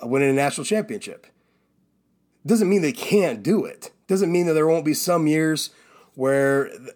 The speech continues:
you know, that, that can work out for them. But it also doesn't mean that I think it's, uh, the easier way. And I think when you look around the country at the top programs in the country,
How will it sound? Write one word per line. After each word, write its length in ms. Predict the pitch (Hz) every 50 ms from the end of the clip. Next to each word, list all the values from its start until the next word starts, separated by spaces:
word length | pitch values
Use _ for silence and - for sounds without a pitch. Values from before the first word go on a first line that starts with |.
| - _ _ - - _ _ _ _ _ _ _ _ _ _ -
you 140 | 139 139
know, 60 | 131 131
that, 280 | 123 143 131 - - -
that 120 | - 127
can 160 | - 135 127 131
work 200 | 143 143 139 -
out 240 | 147 190 202 123
for 120 | - 123 113
them. 260 | 90 - - - - _ _ _ _ _ _ _ _ _ _ _ _ _ _ _ _ _ _ _ _ _ _ _ _ _ _ _ _ _ _ _ -
But 260 | 147 165 165 156 - _ _ _ _ _ -
it 120 | - 165
also 240 | 180 202 214 208 226
doesn't 240 | 180 180 170 170 156
mean 240 | 156 160 160 156 151
that 300 | 147 143 135 - - _ _ _ _ _ _ _ _ _ -
I 80 | 131
think 160 | 127 - 147 135
it's, 180 | 131 107 113
uh, 120 | 127 110 - _ _ _ _ _ _ -
the 220 | - 127 123 131
easier 420 | 131 123 143 214 208 196 170 110 98
way. 300 | 90 - - - - - _ _ _ _ _ _ _ _ _ _ _ -
And 140 | 135 147
I 120 | 151 160 165
think 420 | - - 190 180 160 - - - _ _ _
when 180 | - 139 147 156
you 100 | 180 185
look 200 | 170 180 - 196
around 240 | 170 165 160 170
the 80 | 170 156
country 360 | - 165 165 156 - 147 143
at 80 | 139 123
the 80 | 131
top 280 | 120 - 147 147 147 -
programs 420 | - 160 156 143 143 143 143 131
in 60 | 143 135
the 60 | 131
country, 460 | - 180 190 156 - 110 101 101 104